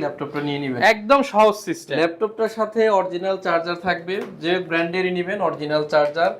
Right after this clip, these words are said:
Speaker 1: পনেরো দিনের রিপ্লেসমেন্ট গ্যারান্টি এবং পাঁচ বছরের সার্ভিস ওয়ারেন্টি কিন্তু আমরা প্রোভাইড করতেছি। এক লাখের নিচে যত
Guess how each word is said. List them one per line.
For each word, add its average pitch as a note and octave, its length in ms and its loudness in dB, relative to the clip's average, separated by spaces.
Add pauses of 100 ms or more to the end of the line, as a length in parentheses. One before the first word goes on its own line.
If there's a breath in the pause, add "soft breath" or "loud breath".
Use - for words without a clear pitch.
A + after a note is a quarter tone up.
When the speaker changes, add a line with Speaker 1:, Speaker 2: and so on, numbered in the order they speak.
(440 loud breath)
Speaker 1:
পনেরো G#3+ 400 4
দিনের G#3+ 220 4 (100)
রিপ্লেসমেন্ট G#3 640 0
গ্যারান্টি E3+ 360 0 (100)
এবং E3+ 140 -4 (180)
পাঁচ G#3 260 6 (140)
বছরের F#3 360 -4 (100)
সার্ভিস D#3 380 -2
ওয়ারেন্টি D3+ 360 -2
কিন্তু C#3+ 200 -8
আমরা C#3 220 -2
প্রোভাইড C3+ 280 0
করতেছি। B2+ 300 -14 (480 loud breath)
এক G#3+ 100 2 (120)
লাখের G#3+ 360 2
নিচে A3+ 200 -2 (120)
যত G#3+ 160 4